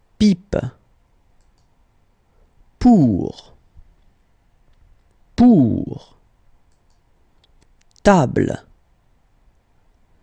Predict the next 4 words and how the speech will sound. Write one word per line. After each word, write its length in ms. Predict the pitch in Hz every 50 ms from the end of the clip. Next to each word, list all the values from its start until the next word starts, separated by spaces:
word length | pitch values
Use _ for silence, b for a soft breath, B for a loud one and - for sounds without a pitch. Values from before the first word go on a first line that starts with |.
| _ _ _ _ _ _ _ _ _
Table. 600 | - 196 196 160 - - - - - - - 123 - _ _ _ _ _ _ _ _ _ _ _ _ _ _ _ _ _ _ _ _ _ _ _ _ _ _ _ _ _ _ _ _ _ _ _ _ _ _ _ _ _ _ -
École. 720 | 175 220 - - - 131 117 87 87 85 - 78 - 135 - _ _ _ _ _ _ _ _ _ _ _ _ _ _ _ _ _ _ _ _ _ _ _ _ _ _ _ _ _ _ _ _ _ _ _ _ _ _ _ _
École. 720 | 113 143 196 196 - - 123 110 - - 85 67 - - - _ _ _ _ _ _ _ _ _ _ _ _ _ _ _ _ _ _ _ _ _ _ _ _ _ _ _ _ _ _ _ _ _ _ _ _ _ _ _ _ _
Jardin. 720 | 131 120 123 156 208 233 220 190 147 117 101 92 - -